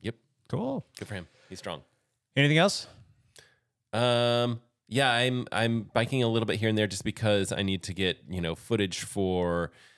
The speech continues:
Speaker 1: uh, video that's coming up. So that's, like, a cycling computer comparison thing. And so I was
Speaker 2: Mm-hmm.
Speaker 1: out. You, you, <laughs> you would, you would like this because, you know, went out to that same country road that I always go to
Speaker 2: Yeah.
Speaker 1: to film stuff and film stuff out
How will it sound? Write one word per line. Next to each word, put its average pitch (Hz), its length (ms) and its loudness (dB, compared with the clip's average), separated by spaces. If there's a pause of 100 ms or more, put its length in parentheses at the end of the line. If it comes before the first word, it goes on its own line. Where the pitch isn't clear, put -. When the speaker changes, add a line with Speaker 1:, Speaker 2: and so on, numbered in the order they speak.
(160)
Speaker 1:
uh, 87 300 2
video 101 340 2
that's 80 140 -8
coming 92 240 -2
up. 95 180 -2
So 92 160 -2
that's, 85 200 -4
like, 90 120 -6
a 80 80 -4 (520)
cycling 95 340 -2
computer 87 500 -2 (260)
comparison 85 440 -2
thing. 87 200 -4
And 85 100 -6
so 85 240 -2 (260)
I 95 140 0
was 104 120 4
Speaker 2:
Mm-hmm. 95 100 4
Speaker 1:
out. 98 160 0
You, 101 260 -2
you, 104 120 0 (120)
<laughs> - 80 -10
you 139 120 -4
would, 104 200 -4 (340)
you 95 120 -4
would 101 100 -2
like 92 200 -2
this 92 200 -2
because, 85 480 -6
you 98 100 -6
know, 80 60 -4 (100)
went 101 160 -2
out 98 120 -2
to - 80 -12
that 98 120 -4
same 101 180 -6
country 98 300 -6
road 90 160 -2
that 82 100 -2
I 82 40 0
always 82 200 -2
go 87 120 -2
to 87 120 -8
Speaker 2:
Yeah. 110 120 2
Speaker 1:
to 160 60 0
film 85 180 -4
stuff 82 280 -6
and 78 120 -10
film 80 240 -6
stuff - 220 -8
out 76 120 -6